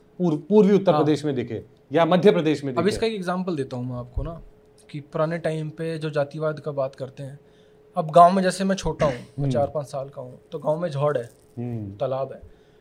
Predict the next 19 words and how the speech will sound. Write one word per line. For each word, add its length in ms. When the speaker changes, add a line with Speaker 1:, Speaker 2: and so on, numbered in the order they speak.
Speaker 2:
तो 60
बच्चों 300
को 80
मना 180
करते 240
हैं 60
कि, 60
"यार, 160
वहाँ 280
मत 80
जा, 220
या 160
Speaker 1:
हम्म। 180
Speaker 2:
नहाने 280
मत 160
जाइयो, 280
अकेला 320
मत 120
जाइयो।" 400